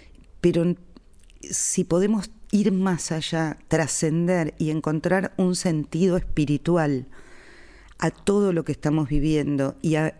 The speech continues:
como les decía, a no sentirnos ajenos, no sentir que lo que está sucediendo no debería suceder o tendría que ser de otra manera.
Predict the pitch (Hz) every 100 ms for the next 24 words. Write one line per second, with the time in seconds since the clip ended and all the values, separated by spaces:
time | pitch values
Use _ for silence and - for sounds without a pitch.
0 | - - 156 147 135 156 - 185 190 185
1 | - - - - _ _ - - - 156
2 | 165 180 214 208 185 170 175 170 185 185
3 | 180 - 156 - - 190 185 156 139 127
4 | - - - - - 170 180 - 180 175
5 | 190 175 170 160 147 - 135 - 180 180
6 | - 160 156 147 165 165 170 170 160 -
7 | - - 170 170 175 160 147 156 165 147
8 | 143 - 147 160 - - 156 151 143 156
9 | 156 143 139 147 143 135 131 131 131 135
10 | 131 127 123